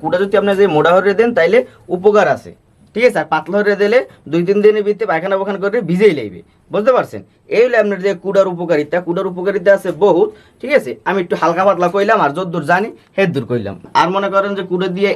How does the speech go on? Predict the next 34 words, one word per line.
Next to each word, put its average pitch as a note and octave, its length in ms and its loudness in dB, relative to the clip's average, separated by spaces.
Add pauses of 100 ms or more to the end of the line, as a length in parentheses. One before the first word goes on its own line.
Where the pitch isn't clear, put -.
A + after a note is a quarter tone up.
(120)
এই F3+ 120 2
কাজটাও G3 380 0
করলে F3 300 2
ভালো F#3 220 4
হয়, C#3 140 2
এটা E3 200 -2
আপনার E3+ 260 -4
মনে E3+ 200 -2
পড়তাছে, D3+ 360 -2
আপাতত C#3+ 280 0 (100)
আমার C#3+ 220 0
মনে C#3+ 200 -6
পড়তাছে C#3 420 -2
না। B2 40 -2 (160)
ডাইরেক্ট A3 300 2
কথা G3+ 220 0
বুঝাইছি G#3+ 360 -2
যে A3+ 60 2 (100)
যদ্দূর F#3+ 360 2
মনে G3 160 0
পড়ছে G#3+ 220 2
তদ্দূর E3 280 0
কইছি, F3 200 0 (100)
পরবর্তীতে E3+ 460 -2
মনে E3+ 160 -2
করলে G3+ 200 2 (440)
ওইটাও G3+ 300 4
শেয়ার D#3+ 300 2
করবো A#2+ 240 -2 (140)
যদি C#3 200 -8
মনে D3 180 0
পড়ে C3+ 220 2
যায় A2+ 160 -2
পরবর্তীতে, G#2 500 -4